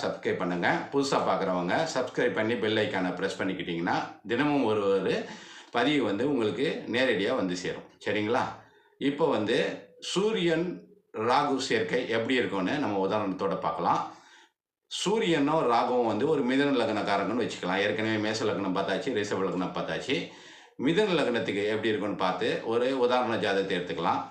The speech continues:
மிதுன லக்னத்துக்கு சூரியனும் ராகுவும் வந்து அதோட எதிரி சைன், அதாவது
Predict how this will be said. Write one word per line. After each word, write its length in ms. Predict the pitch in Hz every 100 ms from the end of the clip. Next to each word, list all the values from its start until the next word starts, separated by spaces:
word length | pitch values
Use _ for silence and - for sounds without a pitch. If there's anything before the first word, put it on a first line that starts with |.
| - _ -
மிதுன 280 | 147 196 160
லக்னத்துக்கு 440 | 123 117 110 98 110
சூரியனும் 520 | - 156 139 107 110 139 139 101
ராகுவும் 340 | 113 110 110
வந்து 200 | 92 92 120 - -
அதோட 260 | 120 131 123 117 113 107 120 120
எதிரி 240 | 131 139 131
சைன், 180 | 104 85 87
அதாவது 240 | 101 110